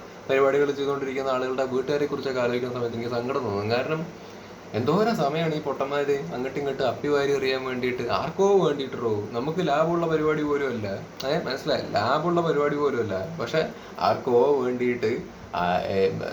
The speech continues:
ഏതോ സിനിമാ നടന്മാരെ കുറിച്ചിട്ട് പറഞ്ഞിട്ട് അങ്ങോട്ടും ഇങ്ങോട്ടും ഫാൻസ് ആണെന്നും പറഞ്ഞിട്ട് അങ്ങോട്ടും ഇങ്ങോട്ടും ഏറി, ഏറി, ഏറി കളിക്കുകയാണ്. ഞങ്ങളുടെ ആൾക്കാണ് ലാലേട്ടനോട് ഫാൻസ് കൂടുതൽ, മമ്മൂക്കയ്ക്കാണ് ഫാൻസ് കൂടുതൽ. ആ നിങ്ങളുടെ പടം ഇറങ്ങിയ സമയത്ത് എന്താ പറയാ, പത്താള് കയറ്റാൻ വേണ്ടി പറ്റിയോടാ.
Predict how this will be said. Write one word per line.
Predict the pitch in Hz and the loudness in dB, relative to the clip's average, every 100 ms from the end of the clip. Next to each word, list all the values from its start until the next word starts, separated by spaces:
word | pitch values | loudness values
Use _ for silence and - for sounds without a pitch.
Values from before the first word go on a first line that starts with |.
| 110 | 0
ഏതോ | 120 127 135 | 2 4 4
സിനിമാ | 143 135 135 | 4 6 6
നടന്മാരെ | 135 131 131 127 | 6 4 0 0
കുറിച്ചിട്ട് | 131 123 123 135 | 0 -2 -2 -2
പറഞ്ഞിട്ട് | 120 107 117 | -2 -2 -2
അങ്ങോട്ടും | 117 120 127 | -2 -2 -2
ഇങ്ങോട്ടും | 123 120 127 | -2 -2 0
ഫാൻസ് | 110 110 113 | 2 2 0
ആണെന്നും | 123 123 123 | 0 0 0
പറഞ്ഞിട്ട് | 117 113 113 | 0 0 0
അങ്ങോട്ടും | 110 117 | 0 -2
ഇങ്ങോട്ടും | 120 117 113 | -2 0 0
ഏറി, | 113 110 120 117 | 0 -2 0 2
ഏറി, | 131 127 | 4 4
ഏറി | 131 139 131 - - - 127 | 4 2 0 -4 -8 -8 -4
കളിക്കുകയാണ്. | 135 123 131 131 95 - - - - | 0 0 2 2 0 -6 -14 -18 -6
ഞങ്ങളുടെ | 175 226 233 220 | -2 0 2 2
ആൾക്കാണ് | - 185 190 175 190 | 2 0 0 2 4
ലാലേട്ടനോട് | 220 196 - 151 | 4 4 0 -2
ഫാൻസ് | 170 160 175 | -2 -2 0
കൂടുതൽ, | 175 156 127 - | 0 0 -6 -6
മമ്മൂക്കയ്ക്കാണ് | 143 214 214 175 185 170 | -2 0 0 0 -2 0
ഫാൻസ് | 175 170 180 | 0 0 0
കൂടുതൽ. | 170 139 127 156 | -2 -6 -4 0
ആ | 185 202 233 | 2 4 4
നിങ്ങളുടെ | 226 214 214 214 | 2 -2 0 0
പടം | 196 185 190 | 0 0 0
ഇറങ്ങിയ | 185 180 | 0 -2
സമയത്ത് | 180 180 170 170 170 - - - - | -2 -4 -4 -2 -2 -4 -8 -12 -4
എന്താ | 180 170 - | -2 0 0
പറയാ, | - 85 170 170 - 190 | 0 -2 0 0 2 0
പത്താള് | 196 - 208 208 202 185 | 0 -2 2 4 6 4
കയറ്റാൻ | 175 180 | 2 0
വേണ്ടി | 170 165 | 0 0
പറ്റിയോടാ. | 165 160 175 170 151 | 0 0 0 0 -2